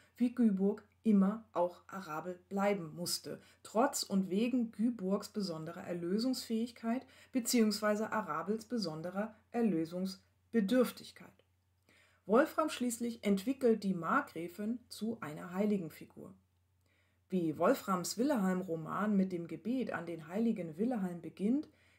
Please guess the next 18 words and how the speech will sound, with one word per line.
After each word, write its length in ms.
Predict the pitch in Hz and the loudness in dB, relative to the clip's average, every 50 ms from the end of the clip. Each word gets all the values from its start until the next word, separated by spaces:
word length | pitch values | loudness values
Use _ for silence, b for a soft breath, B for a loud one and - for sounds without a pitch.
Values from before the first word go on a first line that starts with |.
| b b | b b
wendet 380 | - 175 202 254 262 269 - - | 2 4 6 6 4 2 0 0
sich 240 | - 226 220 - - | -2 -2 -2 -2 -4
der 140 | 214 - | -4 -2
Erzähler 640 | - 196 190 - - 175 165 160 160 170 185 220 b b b b b b | -2 -4 -4 -4 -6 -6 -6 -8 -10 -10 -12 -12 b b b b b b
am 240 | - 240 247 233 - - | 4 4 4 4 0 -2
Anfang 500 | 170 170 170 - - 185 180 185 190 - | -4 -4 -4 -6 -6 -6 -6 -6 -6 -6
des 280 | 202 196 196 - - _ _ _ _ | -4 -4 -4 -4 -8 _ _ _ _
neunten 440 | 165 175 190 233 277 277 - - 160 | -4 0 2 2 2 2 -2 -4 -10
Buches, 600 | - 151 151 - - - 185 233 - - - b b b b b _ | -10 -12 -14 -14 -14 -12 -10 -10 -10 -12 -14 b b b b b _
welches 340 | 180 175 180 180 190 185 - | 6 6 6 4 -2 -6 -6
das 220 | - 160 - - | -8 -10 -8 -6
Werk 320 | 170 160 160 160 - - | -6 -4 -4 -6 -6 -6
mutmaßlich 720 | 185 185 185 190 185 170 160 160 156 - - - - - - | -4 -4 -4 -4 -6 -10 -12 -12 -12 -12 -12 -14 -16 -12 -12
abschließen 500 | - 196 - - - 208 202 190 208 202 | -12 -12 -12 -12 -10 -10 -8 -4 -2 -2
sollte, 440 | 190 175 165 160 160 - 185 180 190 - _ _ _ _ _ _ _ | -2 -2 -6 -8 -10 -10 -12 -14 -14 -16 _ _ _ _ _ _ _
mit 160 | 226 226 - | -4 -4 -2
den 160 | 180 170 160 | -4 -6 -4
Worten 500 | 151 147 147 151 151 - 180 175 185 190 | -6 -6 -6 -6 -6 -8 -10 -10 -10 -14